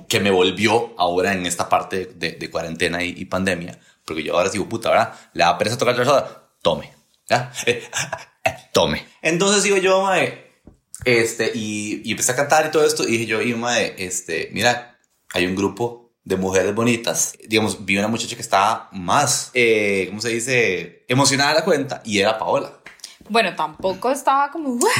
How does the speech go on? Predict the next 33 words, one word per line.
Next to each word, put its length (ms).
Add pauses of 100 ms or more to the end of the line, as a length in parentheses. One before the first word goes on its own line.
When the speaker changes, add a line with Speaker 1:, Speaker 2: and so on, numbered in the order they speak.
Speaker 1:
Bueno, 420 (300)
para 240
de 60
las 140
tetas. 380 (200)
Speaker 2:
<laughs> 160
Sí, 260
no. 160
Speaker 1:
Bueno, 340
pero 120
dije 140
yo, 140
y 100
mae, 220
esa, 160
esa 300
es 40
mega 200
fan, 260
fijo. 260 (300)
Speaker 2:
Ujú. 380 (100)
Speaker 1:
Entonces, 880
eh, 180
yo 100
seguí 160
tocando 340
y 80
todo, 260
y 60
yo 80
estaba 180
cantando 260
bien 440